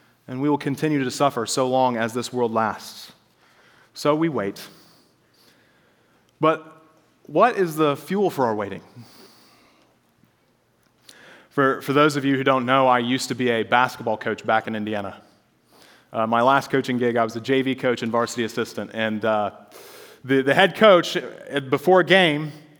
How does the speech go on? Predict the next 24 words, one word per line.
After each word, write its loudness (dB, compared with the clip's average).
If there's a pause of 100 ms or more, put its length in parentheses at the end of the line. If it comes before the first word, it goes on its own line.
(140)
uh, -4
as 4
we 2
were 4
in 0
the -2
tunnel, 4
and -4
the, 0
the -4
team -2
had 0
already 4
taken -2
the -2
floor, 0
the -4
band's 0
playing, 0
he -2
would -2
look 4
at 2
me -2